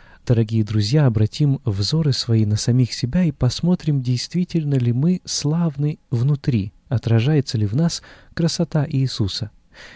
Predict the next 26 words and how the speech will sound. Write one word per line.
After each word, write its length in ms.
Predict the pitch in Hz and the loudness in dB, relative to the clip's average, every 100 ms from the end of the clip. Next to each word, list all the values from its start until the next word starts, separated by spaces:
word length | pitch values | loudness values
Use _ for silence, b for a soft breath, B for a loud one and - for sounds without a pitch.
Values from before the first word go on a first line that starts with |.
| B | B
Является 840 | 120 123 113 175 160 - - 104 104 - | 0 2 2 2 2 0 -4 -4 -6 -6
ли 320 | 107 135 110 | -2 0 0
наш 260 | 110 117 113 | 2 2 2
духовный 560 | 113 - 156 127 113 - - | -4 -2 0 0 -2 -4 -2
облик 540 | 185 175 110 104 - _ | 0 2 0 -4 -6 _
без 220 | 113 139 - | -4 -4 -2
пятна 440 | 131 - 143 156 | -4 -2 -2 -2
и 80 | 127 | -4
порока? 540 | - 113 104 92 - - - - _ | 0 2 2 -2 -10 -16 -20 -20 _
Бог 380 | 104 120 139 - B B B B | 2 4 4 -2 B B B B
отвращается 800 | 123 - 123 110 - 160 123 - 101 | -4 0 0 0 0 0 0 -2 -2
от 120 | 107 | -2
одежд 460 | 104 127 123 - - | 0 2 0 -4 -14
духовных, 720 | 117 107 101 147 151 131 123 120 | -4 -4 0 2 4 4 2 -2
оскверненных 800 | - 110 104 113 147 139 127 - | -2 -2 0 2 2 2 0 0
греховной 540 | 104 - 113 104 110 | -4 2 2 2 0
плотью. 500 | - 104 92 - 101 _ B B B B | 2 0 0 -6 -12 _ B B B B
Если 260 | 127 127 156 | 0 2 2
мы 160 | 175 190 | 2 2
считаем 460 | - 113 110 104 | 0 -2 0 0
себя 320 | - 110 131 | -2 0 0
составной 580 | 123 110 - 110 113 131 | 0 -4 -4 -2 0 0
частью 460 | - 117 - - 104 | 0 -2 -2 -6 -8
Церкви, 540 | - 156 131 - 117 B B B 120 | -2 0 0 -4 -10 B B B 0
невесты 480 | 117 135 139 - | 2 4 0 -2
Христа, 540 | - 104 - - 151 | -2 -4 -2 0 0